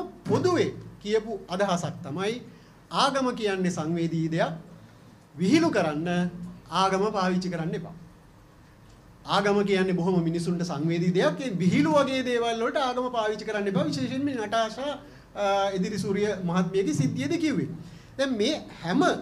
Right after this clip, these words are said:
දේශපාලන පක්ෂයක්ම ඔබ හොඳින් පරීක්ෂා කරලා බලන්න සියලු දේශපාලන පක්ෂ, සියලු නායකයෝ මේ අදහසේ ඉන්නේ. දැන්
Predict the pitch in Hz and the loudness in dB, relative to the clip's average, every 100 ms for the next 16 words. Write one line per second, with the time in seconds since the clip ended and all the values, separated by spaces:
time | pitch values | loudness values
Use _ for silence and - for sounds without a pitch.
0 | - 170 202 240 202 196 277 269 160 214 | -4 0 0 0 0 0 0 -2 -2 -2
1 | 156 - - - 165 180 180 196 170 190 | -4 -6 -16 -10 -4 0 0 0 0 -2
2 | 185 196 196 185 175 165 262 349 - - | -2 -2 -2 0 0 0 -2 -4 -8 -20
3 | - - - 226 339 349 294 247 233 202 | -20 -18 -6 0 2 2 0 -2 0 0
4 | 190 180 180 180 196 196 - 233 302 320 | 0 0 -2 -4 -6 -6 -6 -2 0 2
5 | 208 175 175 175 175 180 170 185 175 160 | 0 0 0 -2 -4 -6 -2 0 2 -2
6 | 151 165 131 - - - - - - - | -6 -8 -12 -14 -20 -20 -20 -20 -20 -20
7 | - - 302 | -12 -4 0